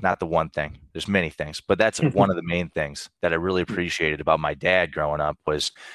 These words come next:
Speaker 1: even though I was a horrible youth wrestler, I wasn't winning any M M W A state titles or even making it to the M M W A state tournament. Um, you know, he never got mad at me. I'd show up,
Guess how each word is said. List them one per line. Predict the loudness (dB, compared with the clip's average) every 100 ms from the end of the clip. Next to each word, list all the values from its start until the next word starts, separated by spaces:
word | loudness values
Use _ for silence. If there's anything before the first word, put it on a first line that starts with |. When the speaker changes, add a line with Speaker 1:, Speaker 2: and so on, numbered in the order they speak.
| -12
Speaker 1:
even | 0 2 6
though | 6 8
I |
was | 6 2
a |
horrible | -4 -10 2 4 6 4 0 -4
youth | -4 -6 -6
wrestler, | -4 -4 -4 -8 -10 -16 _ _ _
I | 0
wasn't | 2 2 2
winning | 2 0
any | -2 -2
M | -2
M | -4
W | -4 -2 -2
A | -4
state | -2 -4 -2
titles | 0 0 -2 -2
or |
even | -2 0
making | -2 -2 -4
it | -12
to | -10
the | -6
M | -6
M | -4
W | -6 -6
A | -8
state | -6 -8
tournament. | 0 0 0 -8 _ _ -20 -20 -20 -20 -20 0
Um, | 4 4 2 -8 -16 _
you | 0
know, | 0
he | -2
never | 0 2 4 6 6 4 -2 _ _ _
got | 2 2 0
mad | 0 -2 -4
at | -12
me. | -20 -20 _ _
I'd | -2 -2
show | 2 4 6
up, | 4